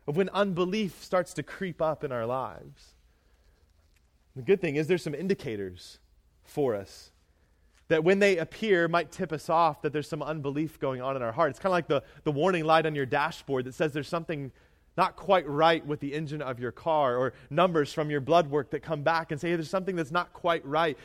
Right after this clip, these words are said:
that's going on." There's some, some indicators, some lights, some warnings that, that can go off in our life. When you're struggling with unbelief, when your heart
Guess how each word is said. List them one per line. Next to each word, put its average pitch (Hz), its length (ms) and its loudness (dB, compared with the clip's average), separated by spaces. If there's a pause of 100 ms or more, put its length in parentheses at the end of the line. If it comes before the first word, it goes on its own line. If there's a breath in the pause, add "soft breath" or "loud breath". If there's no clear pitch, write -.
(120)
that's - 180 -6
going 156 300 0
on." 170 160 2
There's 160 120 -4
some, 151 200 -6 (160 loud breath)
some 170 200 -4
indicators, 185 460 -2
some 143 140 -8
lights, 160 340 2
some 143 260 -6
warnings 160 360 0
that, 135 160 -4 (220 loud breath)
that 139 140 0
can 139 140 -10
go 151 220 2
off 139 240 0
in 131 100 -6
our 123 160 -2
life. 117 460 -4
When 135 120 -6
you're 190 220 2 (160 loud breath)
struggling 190 560 6
with 139 120 -4
unbelief, 160 600 -2
when 151 80 -4
your 180 160 2
heart 175 580 2